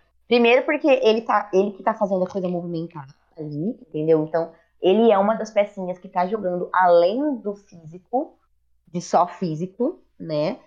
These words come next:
Então, eu acho que isso é muito importante pra que as pessoas entendam, as pessoas, o público agora, né? Entendam que o jogo é, é muito além disso, entendeu? E também, eu acredito que ele vai ser uma peça importante pra educar o público,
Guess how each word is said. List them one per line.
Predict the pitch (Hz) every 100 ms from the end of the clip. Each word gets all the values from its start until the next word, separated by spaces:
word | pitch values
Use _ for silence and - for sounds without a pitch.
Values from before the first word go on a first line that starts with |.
| _ _ 156
Então, | 165 165 - 165 160 160 160 156
eu | 156
acho | 156 -
que | 196
isso | 214
é |
muito | 196 208 254
importante | 269 247 208 214 160 156 - 240 294 _ _ _ _
pra | 214 196
que | 233 240
as | 220
pessoas | - 220 220 196 233 247 _
entendam, | 240 285 285 196 196 214 240 403
as | - 185
pessoas, | - 180 185
o |
público | 226 180 160 160
agora, | 160 131 147
né? | 165 _ _ _
Entendam | 220 262 262 180 190 233
que | 262
o | 262
jogo | 196 180 170 - -
é, | 240 240 226
é |
muito | 226 160 143
além | 202 196 165 175 - _ - -
disso, | - - - - 156 - _ _ _ - _ -
entendeu? | - 165 165 180 226 - _ - -
E | 269 277
também, | 330 339 247 214 262
eu | - 214
acredito | 214 214 -
que | 226
ele | 214
vai | 220
ser | 220
uma | 214
peça | - 202 220
importante | - 226 - 180 180 _
pra | 190 185
educar | 208 277 _ 226
o | 277 -
público, | 185 151 143 _